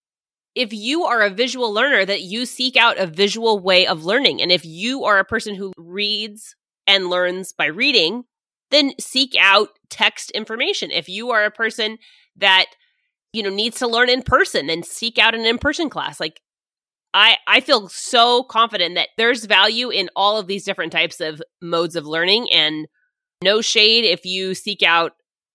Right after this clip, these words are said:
one over the other. That's just knowing, "Know thyself," said Plato. Know how you learn best.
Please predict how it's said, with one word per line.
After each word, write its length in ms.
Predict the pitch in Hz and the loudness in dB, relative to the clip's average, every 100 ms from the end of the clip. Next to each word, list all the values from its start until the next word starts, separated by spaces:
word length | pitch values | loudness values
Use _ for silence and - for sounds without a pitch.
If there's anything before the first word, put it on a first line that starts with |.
| _ _ | _ _
one 440 | 196 185 202 190 185 | -10 -4 0 0 0
over 220 | 170 165 | -2 -2
the 120 | 165 | -4
other. 180 | 156 147 | -4 -2
That's 300 | 170 185 - | -2 -2 -2
just 180 | 208 - | -4 0
knowing, 400 | 190 185 190 185 | 0 2 2 -2
"Know 260 | 190 202 240 | -2 2 4
thyself," 540 | 262 247 - 226 165 - | 4 2 2 2 2 -4
said 260 | 180 151 | -6 -4
Plato. 360 | - 147 123 110 | -4 -4 -4 -4
Know 300 | 156 180 202 | 0 2 4
how 140 | 202 | 2
you 200 | 214 208 | 0 -2
learn 300 | 196 196 190 | -2 -2 -2
best. 420 | 165 180 277 - | 0 0 0 -6